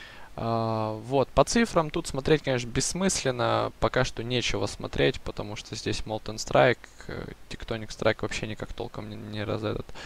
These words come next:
не рассчитывается, его здесь попросту нет. Поэтому по цифрам пока ничего не могу сказать, но я почему-то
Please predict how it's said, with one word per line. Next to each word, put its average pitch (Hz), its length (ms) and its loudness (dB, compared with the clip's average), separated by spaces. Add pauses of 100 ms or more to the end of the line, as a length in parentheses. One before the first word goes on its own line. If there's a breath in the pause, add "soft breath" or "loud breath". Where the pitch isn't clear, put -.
(300 loud breath)
не 113 120 0
рассчитывается, 127 760 0
его 113 200 -2
здесь 113 180 -8
попросту - 540 -4
нет. 107 260 -2 (460 loud breath)
Поэтому 147 400 0
по - 140 0
цифрам 120 920 -4
пока 127 240 0
ничего 113 360 -6
не 107 80 -6
могу 107 240 -8
сказать, 175 440 2 (460 loud breath)
но 185 480 2 (400)
я 196 140 8
почему-то 143 720 2